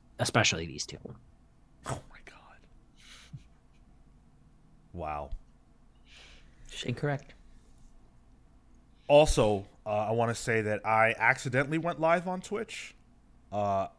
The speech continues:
Speaker 2: at some
Speaker 3: <laughs>
Speaker 2: earlier
Speaker 3: That's
Speaker 2: point. So
Speaker 3: so
Speaker 2: people,
Speaker 3: funny.
Speaker 2: yeah, I didn't even realize that. So, uh, Kefis and My Sassy Pet Rock, there, I, I haven't been ignoring you. I just didn't even
Speaker 3: <laughs>
Speaker 2: realize we were there.
Speaker 1: Oh,
Speaker 2: Um,
Speaker 1: I wouldn't pulled, uh, wouldn't pulled Silv out of there,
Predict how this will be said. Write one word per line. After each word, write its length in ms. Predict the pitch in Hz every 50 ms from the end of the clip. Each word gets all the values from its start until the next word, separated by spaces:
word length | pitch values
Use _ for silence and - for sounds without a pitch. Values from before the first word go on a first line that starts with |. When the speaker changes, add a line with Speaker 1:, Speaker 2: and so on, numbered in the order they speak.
| -
Speaker 2:
at 140 | - 110 -
some 360 | - - 139 123 123 120 120 120 - 120
Speaker 3:
<laughs> 160 | 117 - - -
Speaker 2:
earlier 300 | 120 127 131 135 139 135
Speaker 3:
That's 120 | 131 -
Speaker 2:
point. 220 | 143 131 120 -
So 240 | - - - - 113
Speaker 3:
so 120 | - - 143
Speaker 2:
people, 140 | 131 123
Speaker 3:
funny. 300 | - - - - 123 120 120
Speaker 2:
yeah, 120 | 120 110
I 100 | 107 113
didn't 200 | 113 131 131 131
even 200 | 127 113 104 101
realize 440 | 104 107 120 135 143 147 151 151 147
that. 260 | 170 170 175 170 -
So, 380 | - - 123 110 107 107 104 - - - - - - - -
uh, 180 | - 110 107 107
Kefis 560 | - - - 156 151 143 - 165 156 156 - 131
and 100 | 120 120
My 160 | 123 143 131
Sassy 420 | 127 - - 131 127 123 - 135 127
Pet 240 | - 139 127 -
Rock, 400 | 110 127 131 135 139 135 - -
there, 220 | - 113 107 110 113 -
I, 140 | - 110 107 95
I 40 | 104
haven't 280 | 113 123 123 117 120 117
been 100 | 117 110
ignoring 400 | 107 107 107 107 110 117 127 135
you. 140 | 143 147 127
I 80 | 107
just 220 | 104 104 107 - -
didn't 180 | 123 117 - 156 127
even 160 | 107 107 101
Speaker 3:
<laughs> 0 |
Speaker 2:
realize 340 | 104 107 107 107 104 98 98
we 60 | 107
were 80 | 95 92
there. 340 | 85 104 110 104 87 78 76 - - - - - - - - - -
Speaker 1:
Oh, 300 | 104 104 101 104 104 104
Speaker 2:
Um, 60 | 107
Speaker 1:
I 120 | - 104 110
wouldn't 320 | 110 123 117 107 107 95
pulled, 300 | - - 120 110 101 92
uh, 140 | 104 95 92 101
wouldn't 220 | 107 110 113 104
pulled 180 | - 107 101 87
Silv 360 | - - - 110 110 107 104
out 140 | 98 90 87
of 60 | 92
there, 300 | 90 92 90 90 87 85